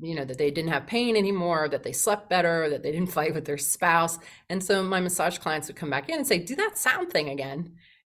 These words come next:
And so in pretty short order, I stopped doing massage and just doing sound. And then I got really creative with it, um, I, because I wanted to do, like,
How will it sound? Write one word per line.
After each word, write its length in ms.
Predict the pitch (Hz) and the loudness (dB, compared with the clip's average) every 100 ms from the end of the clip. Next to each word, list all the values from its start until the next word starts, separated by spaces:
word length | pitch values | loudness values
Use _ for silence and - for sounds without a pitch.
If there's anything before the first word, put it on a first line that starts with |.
| _ - | _ -2
And 340 | 196 208 214 | 0 0 2
so 520 | - 247 240 233 220 | 4 8 8 8 6
in 260 | - 254 269 | 2 -2 -2
pretty 260 | 311 349 | -2 -4
short 340 | 427 - 254 214 | -4 0 0 0
order, 480 | 185 277 170 127 - - | -2 -2 -2 -4 -6 -4
I 80 | |
stopped 520 | 185 - 156 156 156 - 143 | 0 2 2 2 0 -16 -6
doing 540 | 175 202 175 151 160 - _ | -2 0 0 -4 -8 -14 _
massage 580 | 151 - 294 247 147 143 | -2 2 4 6 6 4
and 120 | 151 | -2
just 160 | 135 - | -6 -6
doing 140 | 156 | -6
sound. 280 | 147 302 196 | 0 2 4
And 80 | 208 | 4
then 100 | 294 | 4
I 60 | 370 | 4
got 220 | 370 - | 2 4
really 180 | 254 262 | 2 2
creative 520 | - 214 185 190 143 | 0 2 4 2 2
with 160 | 135 | 0
it, 200 | 135 147 - - - - | 0 -2 -6 -20 -14 -2
um, 360 | 180 156 147 - | 2 4 2 0
I, 100 | 190 | 0
because 300 | 185 208 202 | 2 2 4
I 60 | 170 | 4
wanted 320 | 196 226 214 | 4 4 2
to 80 | 180 | 0
do, 120 | 180 | 0
like, 180 | 160 | 0